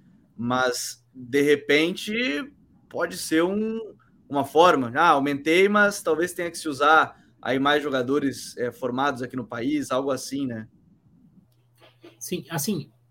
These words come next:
Speaker 2: até pegar o Romeo Grau como exemplo, é, só pra citar que o Romeo Grau não necessariamente ele precisa ser um jogador inglês.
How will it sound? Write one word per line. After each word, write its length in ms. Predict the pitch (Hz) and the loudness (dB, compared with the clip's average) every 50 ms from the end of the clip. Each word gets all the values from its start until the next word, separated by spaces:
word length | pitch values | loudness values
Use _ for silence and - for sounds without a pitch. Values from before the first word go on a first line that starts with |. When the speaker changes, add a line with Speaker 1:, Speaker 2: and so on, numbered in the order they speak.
| _ _ _ | _ _ _
Speaker 2:
até 180 | 151 143 170 | -6 -6 -6
pegar 300 | 160 - 175 185 160 165 | -4 -4 -4 -4 -2 -2
o 80 | 170 160 | 0 0
Romeo 320 | 147 160 165 165 147 143 | 0 0 0 -2 -2 -2
Grau 260 | 135 143 139 143 143 143 | 0 0 0 0 -2 -2
como 160 | - 139 135 | -2 -2 -2
exemplo, 420 | 131 135 147 143 - 180 151 - - _ _ _ _ _ _ | 0 -2 -2 -2 -2 -4 -6 -6 -8 _ _ _ _ _ _
é, 300 | 139 139 139 139 143 143 | -6 -4 -2 -2 -2 -2
só 160 | - - 185 | -2 -4 -4
pra 140 | - 185 180 | -2 -4 -6
citar 280 | - - - 170 165 | -4 -2 -2 -2 -2
que 120 | - - 165 | 0 -4 -2
o 160 | - 151 131 | 0 0 0
Romeo 340 | 123 160 180 196 185 175 151 | 2 2 0 0 0 0 2
Grau 300 | 147 156 160 175 185 196 202 180 180 - | 4 4 4 4 4 2 0 -4 -4 -2
não 260 | 180 156 170 190 214 | 0 2 4 6 6
necessariamente 540 | 220 226 214 - - 214 196 175 180 185 196 | 6 4 2 2 2 2 2 4 2 2 2
ele 100 | 196 190 | 2 2
precisa 220 | 190 185 175 151 | 2 2 2 2
ser 60 | - | 0
um 80 | 180 165 | 2 4
jogador 280 | 185 180 175 156 170 | 4 4 4 4 4
inglês. 580 | 208 233 190 165 151 139 123 113 - - - - | 2 4 4 6 6 4 4 0 -4 -10 -12 -16